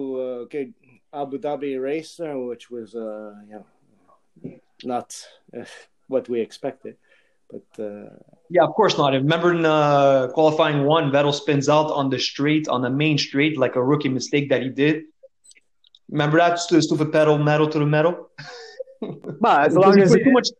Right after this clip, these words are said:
Speaker 2: look, the guy puts too much
Speaker 3: Iceman,
Speaker 2: Yeah.
Speaker 3: uh, Leclerc does.
Speaker 2: Yeah, but Iceman, uh, the guy is putting too much gas on cold tires. It's a freaking rookie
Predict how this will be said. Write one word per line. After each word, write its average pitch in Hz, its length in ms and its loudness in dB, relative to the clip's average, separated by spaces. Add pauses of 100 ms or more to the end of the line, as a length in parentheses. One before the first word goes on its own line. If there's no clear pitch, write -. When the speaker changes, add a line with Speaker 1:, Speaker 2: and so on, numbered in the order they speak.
(220)
Speaker 2:
look, 285 160 4
the 160 60 6
guy 220 160 2
puts 226 200 0
too 247 120 -4
much 240 120 -4 (540)
Speaker 3:
Iceman, 131 280 0
Speaker 2:
Yeah. 123 220 2
Speaker 3:
uh, 123 260 4 (120)
Leclerc 151 400 0
does. 85 360 -4 (520)
Speaker 2:
Yeah, 170 160 2
but 131 100 2
Iceman, 139 460 -2
uh, 117 180 -2
the 117 100 -4
guy 170 220 2
is 156 100 -4
putting 156 160 -2
too 175 180 -6
much 156 160 0
gas 151 280 0
on 131 160 -4
cold 143 260 -2
tires. 113 440 -2
It's 113 120 -10
a 123 140 -8
freaking 147 320 2
rookie 139 180 0